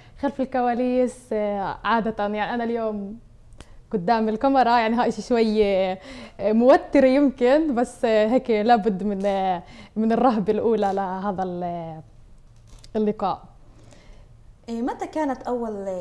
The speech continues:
Speaker 2: كاميرا حملتيها وحاولتي تصوري فيها؟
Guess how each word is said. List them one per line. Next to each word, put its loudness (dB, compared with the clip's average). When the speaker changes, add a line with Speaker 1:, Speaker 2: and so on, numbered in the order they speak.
Speaker 2:
كاميرا -8
حملتيها -10
وحاولتي -10
تصوري -12
فيها؟ -18